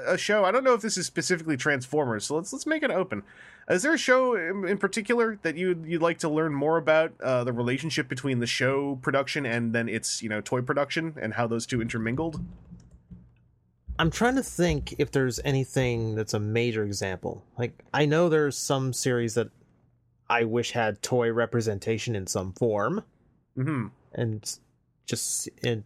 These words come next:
Speaker 2: just fell to the wayside, I guess. Um, I, I guess because it's in my nerddom, one of the things I was always wondering was how, like, how, how a lot of the Pokemon stuff happens.
Speaker 1: Yeah.
Speaker 2: 'Cause I go by those, I go by that,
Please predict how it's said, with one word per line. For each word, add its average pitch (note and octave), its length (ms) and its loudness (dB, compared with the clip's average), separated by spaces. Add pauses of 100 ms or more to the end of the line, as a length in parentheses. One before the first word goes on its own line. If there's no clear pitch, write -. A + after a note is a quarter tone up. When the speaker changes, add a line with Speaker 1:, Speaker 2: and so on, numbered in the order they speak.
(120)
Speaker 2:
just - 320 -4
fell G2+ 180 2
to A2 100 -4
the G#2+ 80 -2
wayside, G#2+ 480 0
I G#2+ 40 0
guess. A#2 300 -2 (640)
Um, D3 520 0 (880)
I, F#3 220 2
I D#3+ 120 2
guess G#3 200 2
because C4 260 2
it's G#3 140 -2
in F#3+ 100 4
my E3 140 2
nerddom, B2+ 680 2
one B2+ 180 2
of E3 60 4
the D3+ 100 2
things C#3 260 0
I B2 80 2
was A#2 160 0
always A#2 240 0
wondering A2+ 440 0
was G#2 220 0
how, A2 520 0 (580)
like, A2+ 200 0
how, B2+ 240 0
how C#3 260 0
a - 20 0
lot B2+ 220 2
of A#2+ 100 0
the A#2 80 0
Pokemon A2 500 -2
stuff G2 220 -2
happens. - 480 -4 (880)
Speaker 1:
Yeah. B3+ 300 4 (1700)
Speaker 2:
'Cause - 120 -6
I F3 200 4
go G3+ 260 4
by D3+ 340 4
those, C#3+ 280 0
I D3 140 2
go F3+ 160 4
by D3+ 260 4
that, C#3+ 180 2